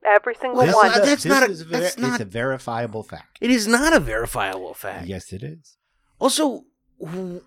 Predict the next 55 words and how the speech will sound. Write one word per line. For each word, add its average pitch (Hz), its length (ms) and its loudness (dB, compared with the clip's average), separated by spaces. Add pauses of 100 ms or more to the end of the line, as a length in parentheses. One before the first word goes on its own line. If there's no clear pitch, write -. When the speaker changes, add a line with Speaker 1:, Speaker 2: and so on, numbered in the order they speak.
(120)
Speaker 2:
what 165 500 -6
drug 160 280 -2
dealer 139 280 2
worth 127 220 -2
their 123 120 -4
salt 135 300 -2
leaves 123 200 -6
drugs 117 320 -6
sitting 113 240 -4
around 113 220 -6
for 113 140 -14
people 104 200 -8
to 98 80 -18
take? 92 220 -10 (320)
Speaker 3:
Uh, - 80 0 (100)
it's 160 240 -4
a, 139 140 2 (100)
it, 131 220 0 (140)
uh, 127 120 -6
it's - 140 -14
a 123 80 -6
free 147 220 -8
sample. 113 400 -6
Like 87 200 -10
when 123 160 -2
you 135 100 -2
Speaker 1:
Free - 40 -6
Speaker 3:
go 135 100 0
to 117 100 -2
Costco 127 360 -4
Speaker 1:
sample. 190 680 6 (380)
Speaker 3:
and 117 160 0
you 110 100 -2
get 120 280 -4
the 117 180 -2
little, 135 320 -2 (280)
the 113 100 -6
little 147 200 -4
tiny 139 440 -4
weenies, 156 560 -8 (320)
uh, 104 260 -6
in 110 220 -4
the 113 80 -2
blanket, 110 560 -4
or 117 180 0
you 104 140 -4
get 107 300 -8
the, 113 100 -8
like, 110 220 -8
the 107 100 -6
little 107 260 -8
baklava, 127 680 -6 (320)
or 113 140 -6
you 104 160 -10
get, 107 220 -6